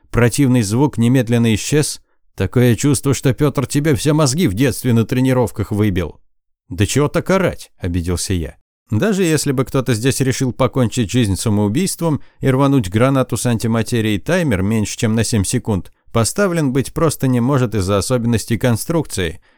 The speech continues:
Его не то что мы с тобой, его охрана снаружи прибежавшая отключить успеет". "Ага", мрачно буркнул Олег, возвращая часы на место. "Но, знаешь, заводские дефекты, они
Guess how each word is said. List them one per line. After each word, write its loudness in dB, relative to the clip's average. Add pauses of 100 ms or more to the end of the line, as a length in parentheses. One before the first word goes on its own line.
Его 4
не 2
то 0
что 0
мы 2
с -6
тобой, 0
его 0
охрана 0
снаружи -2
прибежавшая 0
отключить -2
успеет". -8 (580)
"Ага", 0 (120)
мрачно 2
буркнул 0
Олег, 2
возвращая 0
часы -2
на 4
место. -4 (760)
"Но, 4
знаешь, 0
заводские 2
дефекты, -2
они 2